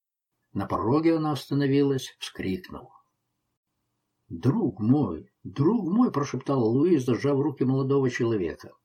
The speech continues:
«У моей колыбели стояла женщина в белом», продолжал он дрогнувшим голосом.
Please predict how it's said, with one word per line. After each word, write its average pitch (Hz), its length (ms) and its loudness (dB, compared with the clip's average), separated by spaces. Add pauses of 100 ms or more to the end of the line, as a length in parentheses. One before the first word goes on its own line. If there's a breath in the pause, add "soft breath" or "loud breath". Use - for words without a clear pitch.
(1300)
«У 123 60 2
моей 233 240 8
колыбели 208 440 8
стояла 190 420 6
женщина 180 500 2
в 165 40 -8
белом», 160 440 2 (300)
продолжал 110 680 0
он 120 200 2
дрогнувшим 120 560 2
голосом. 101 600 -6